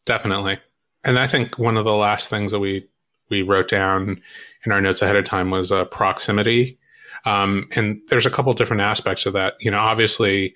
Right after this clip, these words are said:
there's the logistics of, of work, and, and hopefully you've taken that into account, you know, whether it's gonna be close or far and whether the compensation compensates you adequately for your, your travel to and from work. But, but what about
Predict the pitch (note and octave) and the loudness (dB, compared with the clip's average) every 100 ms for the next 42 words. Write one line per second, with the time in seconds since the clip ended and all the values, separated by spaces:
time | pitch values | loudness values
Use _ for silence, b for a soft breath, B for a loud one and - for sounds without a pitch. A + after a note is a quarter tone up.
0 | B B B - G2+ - G#2 G2+ G2 G#2 | B B B -2 0 0 2 2 2 2
1 | - G2 - A2 G#2 G2 F#2+ F#2+ - - | 0 -2 -4 -4 0 2 2 -2 -6 -6
2 | A2 F#2+ F#2 - G2+ G2 G2 F#2+ A2 G2 | 0 0 -2 -8 -2 2 2 2 -4 -4
3 | - G#2 G#2 - G2 F#2+ F#2+ G2 F#2 - | -4 -2 -2 -2 -2 -2 0 -2 -2 -6
4 | - G2+ G2+ G2 G2+ G2 F#2 F2+ A2+ F#2+ | -4 -2 0 0 0 0 -2 -2 0 0
5 | G2 B B B B B - F#2+ F#2+ F#2+ | -2 B B B B B -8 -2 0 2
6 | F#2+ F2+ G2+ F2+ F2+ A#2 A2+ - F#2+ - | 2 2 -2 -2 0 2 2 0 -2 0
7 | G#2 G#2 G2 F#2+ F#2+ F#2 F#2 - G2 F#2 | 2 2 0 0 0 2 0 0 -2 -2
8 | F#2 G#2 F#2+ - G2 G2 B B - G#2 | -2 -2 0 0 -2 -4 B B -4 -2
9 | F#2+ G2+ G2+ - G2+ G2 F#2+ G2+ G2+ G2+ | 0 0 -2 0 0 0 0 -2 0 -2
10 | F#2+ G2 F#2+ F#2 - G#2+ - F#2+ F#2+ F#2 | -2 -2 -2 -4 -4 -6 -2 0 -2 -2
11 | G2+ F#2 - G#2+ G#2 G#2 G#2 b b b | -4 -4 -2 0 2 0 -2 b b b
12 | b A2+ A2+ A2 - G2 - b b _ | b 2 2 2 0 0 -2 b b _
13 | - A2 C#3 D3 B2+ A2+ A2 | 0 2 4 2 2 2 0